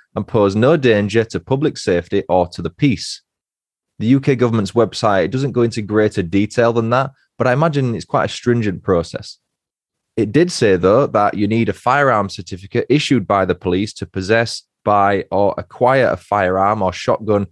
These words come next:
and you also require a certificate to buy ammunition. Colin did just that and had live ammunition for all of his weapons.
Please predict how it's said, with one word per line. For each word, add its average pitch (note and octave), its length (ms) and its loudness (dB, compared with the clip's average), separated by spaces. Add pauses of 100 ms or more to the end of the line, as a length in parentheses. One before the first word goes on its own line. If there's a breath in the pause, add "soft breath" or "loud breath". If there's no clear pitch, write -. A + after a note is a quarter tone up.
(240)
and A2 120 -6
you B2+ 100 2
also E3+ 220 0
require G#2+ 460 2
a - 80 -2
certificate G#2+ 560 -10
to A#2 80 -4
buy G2 280 0
ammunition. F#2 720 -2 (840)
Colin D3 300 0
did A2 160 0
just F#2 240 -4
that D3+ 240 0 (320)
and G#2 220 -4
had G#2 160 0
live A#2 400 2
ammunition A#2+ 580 -4
for - 140 -4
all F#2 260 2
of F2 60 -6
his F#2 120 -10
weapons. G2+ 500 -4